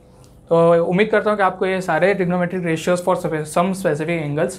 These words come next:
पता चल गए होंगे। और आपको पता ही है कि इसका एक टेबल भी है, दिया हुआ है टेक्स्ट बुक में, तो आप वो भी रेफर कर सकते हैं। तो उम्मीद है, तो अभी पहले रिवाइज कर लेते हैं हमारा co-, sin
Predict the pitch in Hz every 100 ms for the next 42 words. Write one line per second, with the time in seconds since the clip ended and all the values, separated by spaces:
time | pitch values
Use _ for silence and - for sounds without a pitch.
0 | - - 151 170 214 208 143 147 151 160
1 | 165 127 - _ _ _ _ _ 165 180
2 | 175 190 190 190 190 190 185 202 196 190
3 | 190 180 - 170 175 175 165 170 170 196
4 | 190 190 233 - 175 165 165 165 175 185
5 | 175 156 165 175 170 - _ _ 156 151
6 | 147 156 143 - 226 - _ _ _ 156
7 | 147 131 - 110 - _ _ _ _ _
8 | _ - 165 160 165 208 214 220 226 -
9 | _ _ _ 170 170 190 190 185 185 180
10 | 190 208 202 202 196 175 165 165 - 170
11 | 156 - - _ - - 160 190